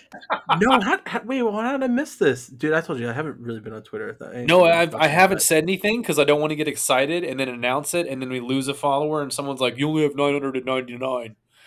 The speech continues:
Speaker 2: So I was like, "I wanna, I wanna get to, like, one oh, one, a thousand and two, maybe a thousand and five,
Speaker 1: So
Speaker 2: and be like, 'We hit a thousand, baby.'"
Speaker 1: I do have a little money in the tattoo fund. Are we, uh,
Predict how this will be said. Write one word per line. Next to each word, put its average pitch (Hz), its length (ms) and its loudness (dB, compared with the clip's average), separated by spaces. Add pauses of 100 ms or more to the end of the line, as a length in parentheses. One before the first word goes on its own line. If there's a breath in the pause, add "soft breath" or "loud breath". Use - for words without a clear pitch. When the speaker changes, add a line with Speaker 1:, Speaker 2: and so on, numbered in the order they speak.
(140 soft breath)
Speaker 2:
So - 140 0
I - 20 4
was 135 80 0
like, 127 240 0 (160)
"I 139 60 4
wanna, 160 320 4 (100)
I 151 40 -2
wanna 165 180 4
get 151 160 2
to, 139 80 0
like, 117 120 0
one 120 200 -4
oh, 113 240 -4
one, 131 180 -8
a 120 220 -6
thousand 117 320 -2
and 104 120 -12
two, 117 460 -6
maybe 117 160 -6
a 107 40 -12
thousand 110 320 -4
and 104 100 -12
five, 110 400 -4
Speaker 1:
So 127 380 -4
Speaker 2:
and 117 120 -10
be 123 60 -6
like, 113 300 -6
'We 156 140 -4
hit 190 80 -2
a 196 40 -8
thousand, 202 400 -4
baby.'" 208 840 -6
Speaker 1:
I 135 100 2
do 185 480 -4 (540)
have 147 160 -2
a 147 40 -10
little 151 200 -6
money 151 240 -4
in 135 100 -6
the 123 60 -8
tattoo 123 420 -4
fund. 117 340 -8
Are 113 60 -6
we, 131 220 -6
uh, 120 300 -4